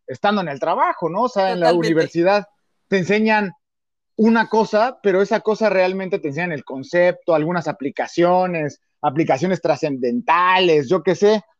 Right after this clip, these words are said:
Speaker 1: pero en el trabajo, estando ahí, pues,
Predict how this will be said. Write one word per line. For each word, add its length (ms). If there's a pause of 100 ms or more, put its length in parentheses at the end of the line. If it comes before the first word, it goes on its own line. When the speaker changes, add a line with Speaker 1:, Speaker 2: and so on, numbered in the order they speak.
(220)
Speaker 1:
pero 200
en 80
el 160
trabajo, 640
estando 640 (420)
ahí, 560 (180)
pues, 640